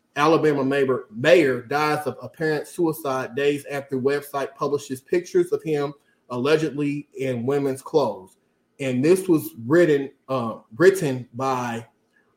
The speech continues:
uh, David K. Lee, and this was written on November fifth. So we're gonna just read a little bit of this just to get context of what actually happened. Um, and it reads as such.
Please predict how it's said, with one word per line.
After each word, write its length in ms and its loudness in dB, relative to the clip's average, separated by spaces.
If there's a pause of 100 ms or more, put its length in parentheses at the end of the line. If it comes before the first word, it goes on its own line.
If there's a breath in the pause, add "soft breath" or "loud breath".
(120)
uh, 340 -4 (280)
David 500 2
K. 500 0
Lee, 560 -2 (120)
and 120 -2
this 160 -2
was 240 -12
written 420 0
on 460 -2
November 380 0
fifth. 440 2 (340 soft breath)
So 160 2
we're 140 6
gonna 300 2
just 160 -4
read 240 2
a 40 4
little 220 4
bit 160 2
of 80 0
this 220 0
just 200 0
to 60 -10
get 240 0
context 640 -2
of 100 -4
what 220 2
actually 360 -8
happened. 460 0 (640)
Um, 420 -2 (280)
and 100 0
it 60 2
reads 340 4
as 100 -6
such. 420 2